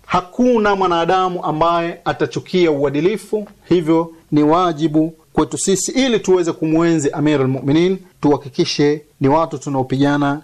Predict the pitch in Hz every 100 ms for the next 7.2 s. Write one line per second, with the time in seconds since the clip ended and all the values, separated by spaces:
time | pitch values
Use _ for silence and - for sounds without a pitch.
0 | - 127 - 120 123 127 131 123 127 131
1 | - - 131 120 127 123 170 - 135 131
2 | 131 - 123 123 131 160 - - - -
3 | - 151 214 185 185 190 233 196 202 -
4 | _ _ _ 139 156 185 - 160 143 147
5 | 185 165 165 156 143 143 165 160 151 -
6 | 139 135 143 151 143 135 127 127 160 160
7 | 151